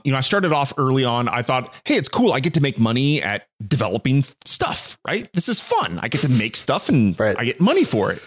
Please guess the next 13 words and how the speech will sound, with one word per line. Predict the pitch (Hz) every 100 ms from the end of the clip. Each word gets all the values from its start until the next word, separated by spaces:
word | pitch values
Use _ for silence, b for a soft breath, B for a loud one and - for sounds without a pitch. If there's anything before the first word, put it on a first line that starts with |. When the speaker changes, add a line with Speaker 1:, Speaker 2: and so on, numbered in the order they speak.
| -
Speaker 1:
And | 123
then | 135 139 139 B B
it | 165
kinda | - 277
progressed | 240 180 135 165 202 -
into, | 156 156 - 156 139 131 B B -
I |
started | 135 208 196
getting | 185 165
emails | 160 196 175 131 120
of | 117
people, | 156 147
like, | 127 120